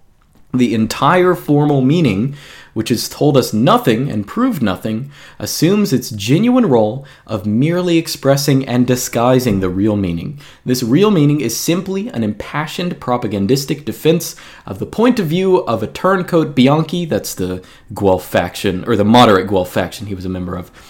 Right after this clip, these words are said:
"exiles from Florence, specifically and more generally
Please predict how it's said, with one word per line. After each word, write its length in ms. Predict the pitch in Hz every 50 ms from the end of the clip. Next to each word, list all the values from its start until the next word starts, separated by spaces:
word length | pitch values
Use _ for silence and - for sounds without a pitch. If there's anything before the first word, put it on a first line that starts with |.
| - - -
"exiles 540 | - 151 147 - 156 143 139 143 139 139 -
from 260 | - - 143 143 139
Florence, 680 | 143 - 117 131 131 127 131 135 - - - - - -
specifically 800 | - - - 117 - - 208 - 196 185 - 170 156 143 143 143 143 - - - -
and 100 | 120 120
more 140 | 120 113
generally 720 | 110 101 104 117 156 170 180 160 139 123 113 110 117 147